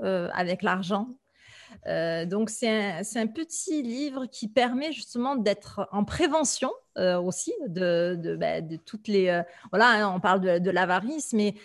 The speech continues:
mais il y a aussi les bons côtés, euh, de l'argent aussi qu'il faut, qu'il faut mettre en avant et ce juste milieu, en tout cas, que, qu'il faut, euh, qu'il faut avoir quand, quand on parle argent.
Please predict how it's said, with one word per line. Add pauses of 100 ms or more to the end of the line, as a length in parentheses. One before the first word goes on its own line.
(220)
mais
il
y
a
aussi
les
bons
côtés,
euh,
de
l'argent (100)
aussi
qu'il
faut,
qu'il
faut
mettre
en
avant
et
ce
juste
milieu, (160)
en
tout
cas,
que, (340)
qu'il
faut,
euh,
qu'il
faut
avoir
quand,
quand
on
parle
argent.